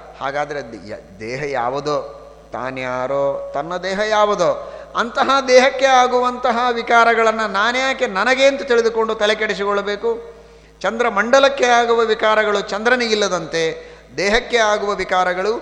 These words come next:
ದೇಹಿಯಾದ ಆತ್ಮನಿಗೆ ಇಲ್ಲ, ನಾನು ನಿರ್ವಿಕಾರ ಅಂತ ತಿಳಿದು ನಾನು ನಿಶ್ಚಿಂತನಾಗಿದ್ದೆ. ಏನೋ ಕೂದಲು ಬಿಳಿ ಆಗ್ತಾ ಇದೆಯಲ್ಲ, ಆಗಲಿ.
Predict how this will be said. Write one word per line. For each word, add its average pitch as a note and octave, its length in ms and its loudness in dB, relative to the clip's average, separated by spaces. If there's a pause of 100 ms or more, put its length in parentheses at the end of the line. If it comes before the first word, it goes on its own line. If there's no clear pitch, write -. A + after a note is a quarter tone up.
(320)
ದೇಹಿಯಾದ A3 760 2
ಆತ್ಮನಿಗೆ G3+ 640 -2
ಇಲ್ಲ, G#3+ 260 2 (560)
ನಾನು E3 240 -4
ನಿರ್ವಿಕಾರ E3+ 560 -2 (1080)
ಅಂತ B3 180 0
ತಿಳಿದು B3 460 8 (540)
ನಾನು C#3+ 540 -8
ನಿಶ್ಚಿಂತನಾಗಿದ್ದೆ. E3 1200 -8 (1500)
ಏನೋ C#3 320 -6
ಕೂದಲು D#3 280 -10
ಬಿಳಿ D3+ 220 -6
ಆಗ್ತಾ D3+ 260 -4
ಇದೆಯಲ್ಲ, B2+ 340 -8 (840)
ಆಗಲಿ. C4 340 -16